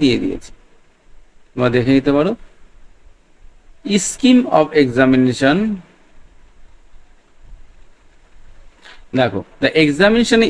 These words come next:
স্কিমটা কি হবে? Will consist of a computer based examination। তারপরে হবে কি? প্রথমে হচ্ছে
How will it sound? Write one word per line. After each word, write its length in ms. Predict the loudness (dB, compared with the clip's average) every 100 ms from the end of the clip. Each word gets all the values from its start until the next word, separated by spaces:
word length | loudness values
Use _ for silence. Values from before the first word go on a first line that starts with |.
| 0
স্কিমটা 340 | -2 -4 0 0 2
কি 80 | 2 4
হবে? 160 | 2 -2 -6 -8 0
Will 180 | 2 2 0
consist 420 | 2 0 0 -4 0
of 60 | 2 2
a 40 | 2
computer 460 | 2 2 0 2 4
based 200 | 2 2 -2
examination। 440 | 2 2 2 0 -2 -8 -20 -20 -20 -20 -20 -20 -20 -20 _ -14 -2
তারপরে 320 | -2 0 2 2
হবে 120 | 2 0
কি? 60 | 2
প্রথমে 340 | 0 2 2 4
হচ্ছে 240 | 2 2